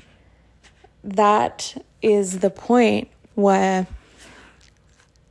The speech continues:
I get to develop that relationship with something greater than myself. And I really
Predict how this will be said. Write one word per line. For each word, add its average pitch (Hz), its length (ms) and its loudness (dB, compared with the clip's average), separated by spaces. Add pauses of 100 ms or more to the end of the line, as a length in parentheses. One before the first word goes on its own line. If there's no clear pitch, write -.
(100)
I 202 180 4
get 202 380 0
to 202 520 0
develop 202 880 0
that - 260 -4
relationship 185 880 -4
with 185 140 -2
something 185 420 -6
greater 185 300 -6
than 185 200 -8
myself. 180 400 -8
And 202 80 -4
I 196 60 0
really 202 800 2